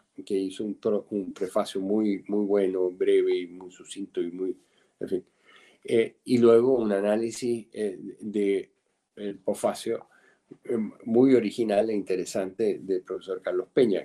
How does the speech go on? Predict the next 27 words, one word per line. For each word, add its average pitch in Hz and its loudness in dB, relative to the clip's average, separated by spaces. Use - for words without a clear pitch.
que 104 -8
se 90 -6
declara 85 -4
no 87 -10
creyente, 107 -2
pero 90 -8
que - -8
es 107 2
gran 98 4
admirador 92 2
de 101 0
Ratzinger 123 -2
y 101 -8
somos 101 -8
colegas 95 -4
en 98 -2
la 95 -2
academia 110 -6
y 98 -12
fue - -8
de 104 -2
algún 92 -2
modo 101 2
el 92 0
instigador 95 0
del 101 0
libro. 135 -2